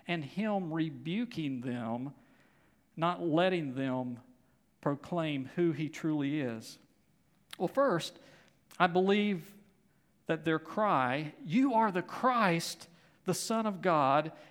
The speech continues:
is a cry of involuntary adoration. Involuntary adoration. It almost seems like an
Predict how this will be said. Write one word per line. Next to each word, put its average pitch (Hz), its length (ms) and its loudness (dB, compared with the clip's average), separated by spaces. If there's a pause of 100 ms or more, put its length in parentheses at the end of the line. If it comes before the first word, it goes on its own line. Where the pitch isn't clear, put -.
is 175 160 2
a 170 120 4
cry 202 760 2
of 156 320 4 (340)
involuntary 175 2000 2 (680)
adoration. 151 920 -2 (1700)
Involuntary 175 1500 0 (800)
adoration. 156 560 -2
It 165 40 0
almost 294 300 -2
seems 190 460 -8
like 196 180 -4
an 147 140 -4